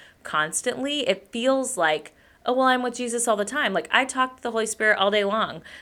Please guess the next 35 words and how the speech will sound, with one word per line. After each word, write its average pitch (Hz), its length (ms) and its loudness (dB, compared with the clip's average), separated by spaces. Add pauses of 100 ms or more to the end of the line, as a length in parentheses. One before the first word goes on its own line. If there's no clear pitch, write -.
(100)
Like, 185 360 0
he 233 260 -4
tells 240 300 2
me 226 140 0
all 202 160 0
kinds 226 220 2
of 202 60 -4
stuff 180 360 2
about 185 240 4
every 190 240 2
single 190 240 -2
thing 175 180 -2
that 165 100 4
I 156 120 2
do," 147 260 -8 (320)
right? 185 420 2 (160)
But 254 460 2
if 190 160 -2
I'm 254 200 2
not 247 200 4
taking 214 340 -6
time 180 400 -2
specifically 170 880 -6 (340)
to 202 120 -2
sit - 580 0
with 160 200 -4
him 226 580 -8 (680)
and 190 280 0
to 202 320 -8 (200)
listen, 170 1120 -4 (580)
then 175 680 2 (880)
I 180 140 8
don't 202 120 4
know 180 140 0
how 165 680 2